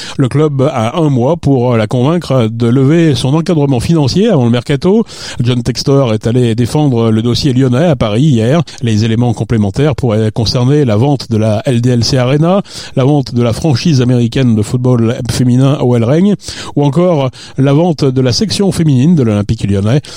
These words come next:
à une autre entité d'Eagle Football dirigée par Michel Kang. Un mot de basket. En élite, l'Asvel domine Blois quatre-vingt-cinq à soixante-dix-sept. Quatrième victoire consécutive. C'était un match avancé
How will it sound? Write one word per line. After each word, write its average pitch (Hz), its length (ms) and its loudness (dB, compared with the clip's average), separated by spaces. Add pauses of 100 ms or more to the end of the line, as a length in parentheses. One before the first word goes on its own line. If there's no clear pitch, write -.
(160)
à 107 120 -2
une 113 100 2
autre 165 320 0
entité 131 420 -2
d'Eagle 113 300 2
Football 135 520 0
dirigée 113 420 0
par 156 380 0
Michel 139 320 0
Kang. 107 460 -2 (460)
Un 143 100 0
mot 165 140 2
de 156 180 2
basket. 156 480 -2
En 156 320 2
élite, 156 320 0
l'Asvel 143 560 2
domine 135 400 2
Blois 156 400 2
quatre-vingt-cinq 123 720 0
à 104 80 -2
soixante-dix-sept. 113 800 0 (380)
Quatrième 110 420 -2
victoire 107 480 -2
consécutive. 123 840 0
C'était 113 340 -2
un 104 100 0
match 120 220 0
avancé 120 420 0